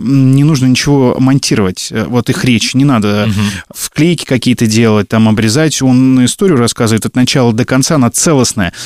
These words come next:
Speaker 1: и она недолгая, и
Speaker 2: Да.
Speaker 1: она законченная.
Speaker 2: Да.
Speaker 1: Это вот очень классно.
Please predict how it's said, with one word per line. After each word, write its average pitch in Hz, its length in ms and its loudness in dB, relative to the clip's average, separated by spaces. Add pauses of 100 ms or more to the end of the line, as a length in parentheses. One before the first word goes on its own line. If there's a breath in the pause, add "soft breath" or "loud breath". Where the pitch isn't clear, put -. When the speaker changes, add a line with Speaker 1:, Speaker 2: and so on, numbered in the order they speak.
(140)
Speaker 1:
и 123 100 -2
она 135 260 2
недолгая, 143 800 2
и 123 60 -2
Speaker 2:
Да. 123 140 0
Speaker 1:
она 139 180 0
законченная. 127 1000 0 (180)
Speaker 2:
Да. 98 220 -4 (100)
Speaker 1:
Это 135 320 -2
вот 135 220 0
очень 127 300 -2
классно. - 400 -4